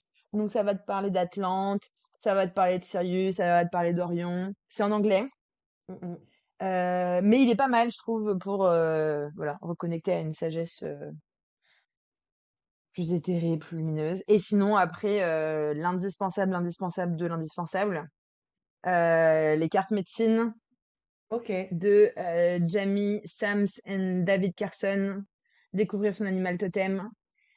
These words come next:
Speaker 1: Et, euh, et donc là, il y a plein, plein, plein, plein de cartes des animaux avec leur médecine,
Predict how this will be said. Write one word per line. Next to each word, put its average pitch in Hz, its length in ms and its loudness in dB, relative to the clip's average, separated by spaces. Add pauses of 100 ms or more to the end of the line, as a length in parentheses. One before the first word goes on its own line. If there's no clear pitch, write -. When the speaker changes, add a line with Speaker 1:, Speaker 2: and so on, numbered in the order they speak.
(220)
Speaker 1:
Et, 190 380 6
euh, 175 840 2
et 175 80 -6
donc 175 180 -8
là, 190 100 -2
il 185 60 0
y 180 40 2
a 165 100 2 (380)
plein, 226 360 0 (160)
plein, 220 160 -2
plein, 202 200 0
plein 196 180 -4
de 180 40 0
cartes 190 340 -4
des 180 200 0
animaux 185 380 0
avec 175 400 0
leur 170 440 2
médecine, 269 560 -2